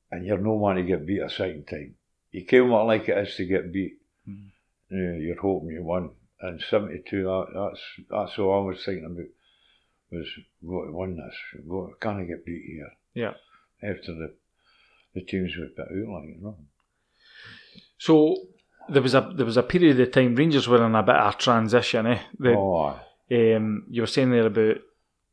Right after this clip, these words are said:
Speaker 2: Scott Simon.
Speaker 1: Scott Simon left. Davy White came in.
Speaker 2: Rangers are in a bit of transition.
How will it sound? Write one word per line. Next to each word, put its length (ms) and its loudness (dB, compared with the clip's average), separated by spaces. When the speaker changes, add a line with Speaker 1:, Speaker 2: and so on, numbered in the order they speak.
Speaker 2:
Scott 380 0
Simon. 440 2
Speaker 1:
Scott 360 -6
Simon 400 -4
left. 380 0
Davy 260 2
White 320 0
came 180 -8
in. 160 -12
Speaker 2:
Rangers 320 2
are 80 6
in 60 2
a 100 2
bit 160 4
of 120 -2
transition. 760 2